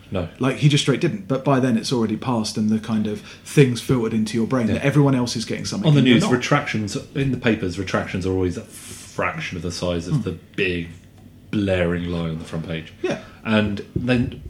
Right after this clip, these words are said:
Speaker 1: like, most people don't read, if they, even if they bother to read the paper, they don't read much further than the first couple of pages.
Speaker 2: Yeah.
Speaker 1: Most of the time, it's, you know, you see the paper in the rack of papers as you're going into the shop to buy yourself something to drink.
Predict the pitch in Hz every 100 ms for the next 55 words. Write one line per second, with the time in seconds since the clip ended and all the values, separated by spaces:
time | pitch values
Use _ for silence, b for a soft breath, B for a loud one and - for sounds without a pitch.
0 | - 127 131 - 127 139 139 117 104 98
1 | - 98 107 95 92 113 117 135 123 131
2 | 139 127 123 117 113 110 92 101 107 107
3 | 101 92 92 87 92 90 B B B -
4 | 131 135 110 98 95 95 - - - 90
5 | 87 82 85 - 90 - 87 90 95 90
6 | 87 - B B 113 110 120 120 95 95
7 | 92 104 90 127 98 90 85 101 92 92
8 | 90 92 90 - B B B - 104 92
9 | 98 92 - 78 90 87 92 85 - 90
10 | 92 95 87 85 - 87 90 82 82 90
11 | 85 80 87 85 - - - - - 87
12 | - 87 82